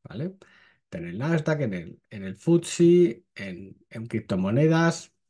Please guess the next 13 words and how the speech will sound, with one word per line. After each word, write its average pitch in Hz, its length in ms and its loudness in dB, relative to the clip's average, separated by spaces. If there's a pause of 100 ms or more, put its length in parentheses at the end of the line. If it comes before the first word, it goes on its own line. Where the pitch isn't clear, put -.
(1000)
en 107 120 -2
intradía, 113 560 0
en 127 100 0
tiempo 113 280 -6
real, 139 260 -6
petróleo, 123 460 -6
en 110 60 -4
S 117 180 -8
P 120 120 -6
quinientos, 147 680 -2
tenéis 113 440 -8
todo 170 480 2 (200)
tipo 165 460 -6